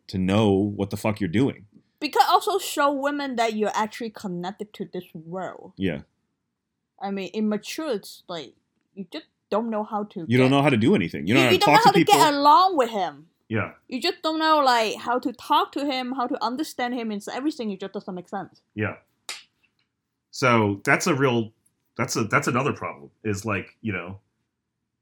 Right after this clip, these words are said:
Speaker 1: the, the, the, the s-, one sign of immaturity is they're always saying the wrong thing. And that's all, you see that in commercials too, is constantly, like, you know, these, these grown men saying the wrong thing and acting dumb,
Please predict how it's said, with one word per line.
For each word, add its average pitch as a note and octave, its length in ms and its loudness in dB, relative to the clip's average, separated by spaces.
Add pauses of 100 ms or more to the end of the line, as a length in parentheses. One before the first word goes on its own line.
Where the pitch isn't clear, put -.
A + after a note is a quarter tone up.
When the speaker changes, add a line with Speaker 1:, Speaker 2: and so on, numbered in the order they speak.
(380)
Speaker 1:
the, A#2+ 260 -2
the, A#2 400 2 (520)
the, C#3+ 180 4
the C#3+ 120 0
s-, - 180 0
one F#3 220 6
sign G3+ 180 6
of D3 100 4
immaturity C#3 540 2
is G#2 100 2
they're A2 140 0
always C3+ 220 2
saying B2+ 220 0
the G#2+ 80 0
wrong G2+ 320 -2
thing. G#2+ 400 -4 (680)
And C3+ 140 2
that's F#3 180 8
all, F#3 160 6
you E3+ 120 6
see - 200 4
that E3+ 140 6
in C#3+ 80 2
commercials A#2 480 -4
too, G#2 340 0 (420)
is A2+ 180 0
constantly, B2+ 640 2
like, F#2+ 280 -4
you A#2 80 0
know, F2+ 180 -2
these, F#2+ 320 -4
these A2 160 0
grown A#2+ 360 0
men G#2 260 2
saying G#2+ 380 0
the G#2+ 100 0
wrong G2 240 -4
thing G2 300 -4
and D#2+ 100 -8
acting F#2+ 300 -8
dumb, F#2 440 -8